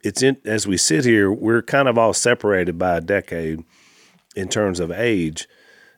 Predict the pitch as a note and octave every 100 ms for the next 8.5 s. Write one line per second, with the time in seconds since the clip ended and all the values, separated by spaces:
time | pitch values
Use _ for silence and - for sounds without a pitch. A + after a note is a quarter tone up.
0 | _ G#2 G#2 G2+ G2+ - - G2+ - -
1 | G#2+ A2 A2+ B2 C3+ - B2+ A2+ G2 G2
2 | A2+ A2 F#2+ F#2 - A2+ F2+ - G#2 B2+
3 | B2 A#2+ - F#2+ F#2 F2+ F2 F2 E2+ -
4 | _ _ - _ - - A2+ G2+ F2+ G2
5 | F2+ E2+ - - - F#2+ F2+ F2 - _
6 | _ _ _ - F2 - - _ _ F#2+
7 | F2+ F2 F2 _ _ _ E2 - F#2 G#2
8 | A#2 G2+ F2 D#2+ -